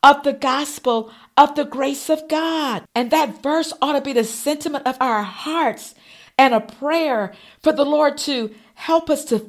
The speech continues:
finish the course and the ministry that he's given to us to testify of his grace. The Apostle Paul has come to a conclusion in his rebuke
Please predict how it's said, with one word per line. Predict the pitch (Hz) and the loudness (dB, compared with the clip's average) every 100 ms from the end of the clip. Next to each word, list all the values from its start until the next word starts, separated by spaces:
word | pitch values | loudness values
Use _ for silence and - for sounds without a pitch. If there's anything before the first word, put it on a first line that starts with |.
| - | -6
finish | 320 349 359 - - - _ | -2 -2 -2 -4 -8 -12 _
the | 240 | -2
course | 220 - - 320 339 330 - - _ | 0 -4 -4 -2 -2 -4 -14 -20 _
and | 277 233 | 0 0
the | 226 | -2
ministry | 208 269 330 320 - 254 240 - _ | -2 -4 -4 -6 -8 -10 -10 -18 _
that | 269 269 | 0 2
he's | 330 294 214 | 0 -2 -4
given | - 311 320 320 | -4 -2 -2 -4
to | - 311 294 - | -6 -8 -6 -2
us | 294 262 - - - - _ | -2 -2 -8 -16 -20 -20 _
to | 185 | -4
testify | 180 - 311 311 311 311 - 285 277 269 262 - - _ | -2 -4 -4 0 -2 -2 0 2 6 4 4 -4 -20 _
of | 285 311 311 | 4 4 2
his | - 285 - | -4 -4 -6
grace. | - 240 277 302 269 - - - - _ - - | -10 -4 -2 -2 -2 -8 -12 -14 -18 _ -20 -10
The | - 285 | 4 4
Apostle | 277 330 320 294 | 6 0 0 -2
Paul | - - 320 339 294 269 - - | -6 -2 2 6 4 2 -6 -6
has | 269 - | -6 -6
come | - 277 | -4 -4
to | - 262 | 0 -2
a | |
conclusion | 247 233 233 - 349 339 294 180 170 _ | -2 -8 -10 -6 -2 -2 -2 -6 -8 _
in | 269 277 | -2 0
his | 285 269 | -4 -6
rebuke | 226 220 214 226 320 311 | -4 -4 -4 -4 -4 -4